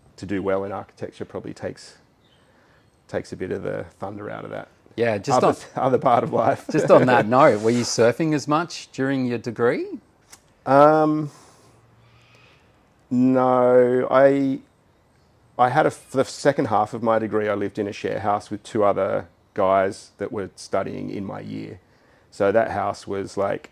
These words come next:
Speaker 1: um, you know, head, heads down, get the work done,
Speaker 2: Yep.
Speaker 1: and then party very hard as soon as
Speaker 2: Semester
Speaker 1: uni, uni
Speaker 2: finished.
Speaker 1: break was on.
Speaker 2: Yeah.
Speaker 1: Um, and one of my mates there was a surfer, and we would just scurry on down to Maroubra for a surf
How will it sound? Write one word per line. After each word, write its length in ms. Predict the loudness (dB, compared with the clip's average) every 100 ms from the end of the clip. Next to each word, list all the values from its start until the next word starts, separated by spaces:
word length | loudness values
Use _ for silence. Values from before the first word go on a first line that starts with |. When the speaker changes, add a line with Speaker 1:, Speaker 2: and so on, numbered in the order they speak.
| -12
Speaker 1:
um, 360 | -8 -8 -10 -16 _ _ _ _ _ -10
you 80 |
know, 40 | -6
head, 240 | -6 -6 -6
heads 240 | -4 -4
down, 500 | -6 -12 -10 -12 -14 -12
get 120 | -12
the 80 | -10
work 280 | -8 -8 -4
done, 320 | -4 -2 -4 -8
Speaker 2:
Yep. 160 | -14 -16 _ -12
Speaker 1:
and 160 | -8 -8
then 160 | -10
party 320 | -8 -8 -8 -10
very 280 | -12 -12
hard 360 | -12 -10 -10 -12
as 100 | -14
soon 220 | -16 -16
as 260 | -16 -20 _ _ _ _
Speaker 2:
Semester 320 | -12 -10 -8
Speaker 1:
uni, 120 | -8
uni 100 | -6
Speaker 2:
finished. 180 | -6 -4
Speaker 1:
break 220 | -4 -4
was 100 | -4
on. 160 | -4 -6 -12
Speaker 2:
Yeah. 140 | -18 -20 _ -6
Speaker 1:
Um, 400 | -2 -2 -4 -4
and 120 | 0
one 120 | 2
of 60 | 2
my 140 | 0
mates 320 | -2 -6 -8 -6
there 420 | -2 0 0 -2
was 160 | -6 -8
a 40 |
surfer, 400 | -8 -8 -6 -6 -8 _ _ _ _ _ _ _ _ -20 -12
and 180 | -10 -6
we 200 | -6 -6
would 440 | -6 -6 -8 -12 -20 _ _ _ -16 -12
just 240 | -10 -12
scurry 340 | -6 -4 -2 -6
on 140 | -10
down 220 | -14 -14
to 120 | -12
Maroubra 400 | -12 -12 -12 -12
for 140 | -12 -12
a 40 |
surf 600 | -12 -10 -10 -12 -18 _